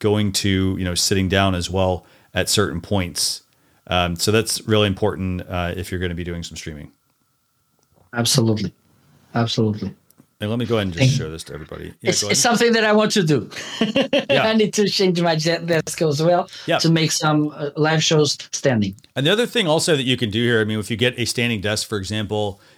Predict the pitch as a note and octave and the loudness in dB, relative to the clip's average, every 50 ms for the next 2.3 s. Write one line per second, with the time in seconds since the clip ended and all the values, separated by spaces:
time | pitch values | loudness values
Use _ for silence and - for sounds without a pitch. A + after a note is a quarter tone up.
0 | _ - G#2+ G#2+ G#2 G#2+ A2+ - B2+ B2+ A#2 - - C3 C3 G#2 A2 C3 C3+ C#3+ | _ -4 0 0 0 0 0 -2 -2 -2 -2 -2 0 0 0 2 2 2 4 4
1 | C3+ - - - - - B2+ A#2+ A#2 A#2+ A2+ A#2 C3 C#3 C3+ C3+ C#3 A#2+ - - | 2 0 -2 -4 -2 -2 -2 0 0 0 0 0 2 2 4 4 2 2 0 0
2 | A2 A2+ A2 G#2 - - | 0 0 0 0 -2 -8